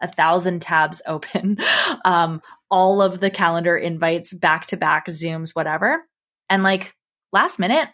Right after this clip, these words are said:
I've been known to just cancel a whole day <laughs> 'cause I'm like, "You know what?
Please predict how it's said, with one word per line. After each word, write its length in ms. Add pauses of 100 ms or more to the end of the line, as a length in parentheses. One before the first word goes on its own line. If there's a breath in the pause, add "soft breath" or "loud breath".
I've 160
been 140
known 240
to 100
just 220
cancel 380
a 40
whole 280
day 420
<laughs> 100
'cause 480
I'm 160
like, 380 (500 loud breath)
"You 120
know 180
what? 360